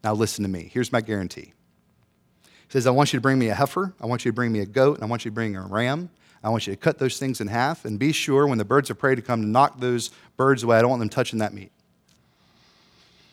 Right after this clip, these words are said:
Now, as Memphians, that kinda seems like a barbecue, right?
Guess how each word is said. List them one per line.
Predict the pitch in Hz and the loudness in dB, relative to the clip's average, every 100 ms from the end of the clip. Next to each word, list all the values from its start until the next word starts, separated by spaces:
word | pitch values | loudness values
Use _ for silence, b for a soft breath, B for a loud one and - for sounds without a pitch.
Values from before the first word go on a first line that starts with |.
| _ | _
Now, | 110 | -4
as | 113 | 0
Memphians, | 123 165 - 117 110 | 4 4 4 2 2
that | |
kinda | - 131 | 0 0
seems | 117 120 | 0 0
like | 110 | 0
a | 104 | 4
barbecue, | 120 113 107 - 85 _ | 4 4 2 -8 -14 _
right? | 101 98 | -10 -10